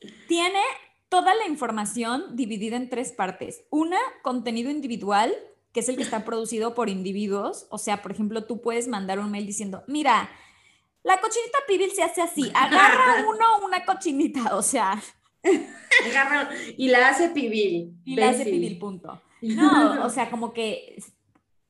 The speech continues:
Speaker 1: como persona, si sientes que tienes algo que vale muchísimo la pena, porque eso también él dice, como, o sea, hay miles de videos de gatitos en internet, pues, son muy
Speaker 2: <laughs>
Speaker 1: lindos, pero quizás no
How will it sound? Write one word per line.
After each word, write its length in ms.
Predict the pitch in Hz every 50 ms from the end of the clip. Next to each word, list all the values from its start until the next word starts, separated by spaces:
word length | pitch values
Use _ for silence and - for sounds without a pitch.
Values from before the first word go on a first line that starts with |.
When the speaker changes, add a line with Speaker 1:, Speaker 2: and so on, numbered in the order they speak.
| - _ -
Speaker 1:
como 280 | - 247 247 247 247 -
persona, 720 | 262 254 254 240 247 - - 208 - 196 196 - 320 392 440
si 360 | - 320 277 - - - _
sientes 600 | - - - 269 277 277 277 285 277 - 359 349 -
que 80 | 320
tienes 340 | 208 233 233 220 226 240 240
algo 240 | 240 220 214 226 226
que 120 | - 226 196
vale 360 | 190 185 185 190 196 208 202 196
muchísimo 600 | 202 196 185 180 180 - 202 180 - 240 240 233 190
la 160 | 165 - -
pena, 260 | 185 180 180 202 208
porque 160 | 240 226 254
eso 160 | 294 339 403
también 320 | 403 415 330 240 220 220 226
él 120 | 233 240 214
dice, 300 | 233 233 233 214 170 165
como, 320 | - 175 170 170 165 -
o 80 | - 190
sea, 200 | 185 214 208 - -
hay 320 | 214 226 240 285 285 - -
miles 440 | 233 254 262 277 277 277 277 285 277
de 80 | 285 262
videos 280 | 220 196 175 196 196 196
de 100 | 208 208
gatitos 460 | 196 202 185 185 - 190 180 202 196
en 100 | 233 214 196
internet, 420 | 180 175 180 175 - 180 170 - - 151
pues, 140 | 165 156 - - - _ _ - - - - -
son 280 | - - 320 320 320 -
muy 120 | 392 415
Speaker 2:
<laughs> 80 | 370 427
Speaker 1:
lindos, 300 | 381 359 349 359 359 359 -
pero 280 | 320 254 240 226 - - - - - 277 - _
quizás 680 | _ - 285 262 - - - 277 262 269 277 311 302 285
no 840 | 285 254 247 233 233 226 247 240 240 240 240 247 262 - - -